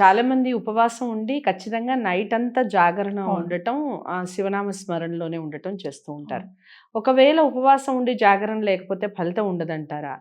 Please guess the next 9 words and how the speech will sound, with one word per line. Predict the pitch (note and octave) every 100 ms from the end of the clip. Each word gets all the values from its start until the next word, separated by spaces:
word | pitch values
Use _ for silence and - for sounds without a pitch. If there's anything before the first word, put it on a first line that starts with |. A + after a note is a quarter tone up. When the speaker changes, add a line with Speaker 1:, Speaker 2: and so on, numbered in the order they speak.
| E3
Speaker 1:
జాగరణ | D#3 E3+ F#3 B3 C4+
ఎప్పటి | C#4 G3 F#3 D4
నుంచి | D4 C#4
ఎప్పటి | G#3+ - A#3+
వరకు | A#3 - F3
ఉండాలి? | D3+ D3 C#3+ -
సమయం | - E3+ G3+ G#3+
ఏమన్నా | F#3+ D#3 D3+ D#3+
ఉంటుంది? | C3+ B2+